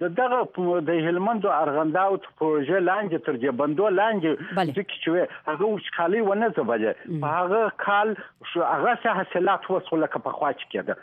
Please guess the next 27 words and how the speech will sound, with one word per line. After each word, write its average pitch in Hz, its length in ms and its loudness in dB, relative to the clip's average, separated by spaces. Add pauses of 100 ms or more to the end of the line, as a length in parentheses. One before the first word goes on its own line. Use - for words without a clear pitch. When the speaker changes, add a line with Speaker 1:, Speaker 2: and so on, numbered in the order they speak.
(180)
Speaker 2:
ښه. 151 160 -2 (320)
Speaker 1:
او 156 100 4 (300)
پنځو 175 400 0
ولایاتو 190 720 2
ته 151 160 0
یې، 175 200 4 (440)
یوازې 185 580 2
هلمند 196 460 0 (140)
پنځو 175 340 2
ولایاتو 156 580 2
نورو 156 320 0
ته 131 140 0
ډوډۍ 123 340 0
ورکړه. - 360 -4 (200)
Speaker 2:
م. 160 160 -2 (140)
Speaker 1:
یعنې 190 240 2
چې 185 180 0
د 170 160 2
بندو 180 320 0 (160)
جوړول 208 560 2
دومره 220 560 2
اثر 226 300 0
وکړي 240 360 0 (380)
چې - 60 -4 (140)
دغه 233 260 2
وچکالي 175 560 0
یې 160 120 6